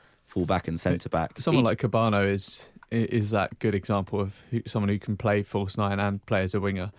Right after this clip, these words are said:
Speaker 1: Mm.
Speaker 2: um, albeit he does need to calm it down in the box a little bit.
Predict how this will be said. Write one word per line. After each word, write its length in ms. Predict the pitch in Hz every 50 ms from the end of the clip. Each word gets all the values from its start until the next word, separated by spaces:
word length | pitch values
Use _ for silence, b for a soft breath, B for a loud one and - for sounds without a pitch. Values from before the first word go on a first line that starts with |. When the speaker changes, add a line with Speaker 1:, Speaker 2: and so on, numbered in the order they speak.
| B B 95
Speaker 1:
Mm. 200 | 92 87 87 95 B B B -
Speaker 2:
um, 180 | 107 104 98 90
albeit 400 | 107 104 101 117 110 101 - -
he 120 | 104 107
does 200 | - 113 107 101
need 160 | 113 104 92 -
to 80 | -
calm 240 | - - 107 101 95
it 120 | 82 -
down 220 | - 107 104 101 95
in 80 | 95
the 60 | 92 92
box 280 | - - - - -
a 20 | -
little 240 | - 110 - -
bit. 180 | - - - -